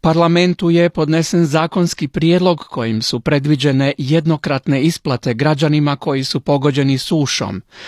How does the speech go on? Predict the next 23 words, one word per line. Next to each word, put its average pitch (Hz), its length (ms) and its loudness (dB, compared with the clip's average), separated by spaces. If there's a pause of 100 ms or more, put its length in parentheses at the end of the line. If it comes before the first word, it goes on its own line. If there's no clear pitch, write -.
(200)
a 117 140 0
uskoro 135 440 0
se 131 200 0
očekuje 127 680 0
još 151 280 0
jedan 151 280 2
paket 147 460 -4
pomoći 156 460 0
pogođenima 139 840 0 (300)
ovom 139 380 2
velikom 123 500 -2
prirodnom 123 560 0
nepogodom. 120 720 -2 (720)
Vlada 143 400 2
danas 151 340 2
započinje 156 640 0
nizom 175 380 2
savjetovanja 123 920 -2 (280)
kako 139 340 -2
bi 123 320 -2
oblikovala 151 640 0
plan 170 420 0
financiranja 160 920 0